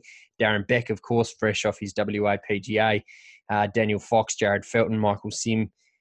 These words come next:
Local amateurs, Josh Greer and Hayden Barron. Uh, Josh is representing the international side at the Junior President's Cup.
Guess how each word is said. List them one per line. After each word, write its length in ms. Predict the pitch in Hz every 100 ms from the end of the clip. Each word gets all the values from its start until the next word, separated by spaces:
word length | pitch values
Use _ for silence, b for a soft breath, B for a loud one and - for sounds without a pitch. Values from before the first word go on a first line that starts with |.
| _ -
Local 420 | 117 131 135 123
amateurs, 460 | 117 113 - 104
Josh 300 | 95 120 110
Greer 280 | - 113 107
and 100 | 104
Hayden 340 | 107 107 101 98
Barron. 480 | 104 107 104 104
Uh, 160 | 101 101
Josh 340 | 95 110 -
is 140 | 107 98
representing 440 | 107 - 104 101
the 80 | 101
international 440 | 98 104 101 -
side 220 | 107 104 98
at 60 |
the 60 | 95
Junior 280 | 104 107 104
President's 420 | 110 101 98 -
Cup. 260 | - 107